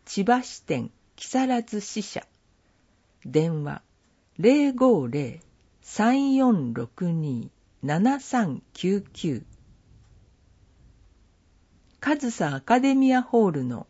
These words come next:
催し物。大貫雲海個展、入場無料。日時、一月二十二日日曜から二月三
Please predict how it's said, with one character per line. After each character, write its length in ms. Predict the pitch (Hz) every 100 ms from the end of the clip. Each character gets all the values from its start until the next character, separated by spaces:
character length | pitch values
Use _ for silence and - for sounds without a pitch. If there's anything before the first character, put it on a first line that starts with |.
| _
催 460 | 135 147 208 233
し 220 | 220 - 185
物。 400 | 160 143 123 - _ _ _ _ _ _ _ _ _ _ _ _ _ _ _ _
大 240 | - 220 294
貫 480 | 302 285 - 262 -
雲 240 | 262 240
海 320 | 196 151 123 -
個 160 | - 127
展、 420 | - 160 143 120 - _ _ _ _ _
入 280 | - 156 220
場 320 | 196 202 170 -
無 160 | 127
料。 380 | 123 135 123 - _ _ _ _ _ _ _ _ _ _ _ _ _ _
日 460 | 180 294 - 185
時、 260 | 131 117 - _ _ _ _ _ _ _ _ -
一 280 | 160 -
月 300 | 302 294 -
二 220 | 262 285 247
十 220 | 170 139
二 180 | 131 135
日 520 | 147 143 - 135 - _ _
日 400 | 151 165 - 285
曜 200 | 285 165
か 180 | - -
ら 140 | - _ _ _ -
二 160 | 165
月 340 | 226 269 269 233
三 220 | 165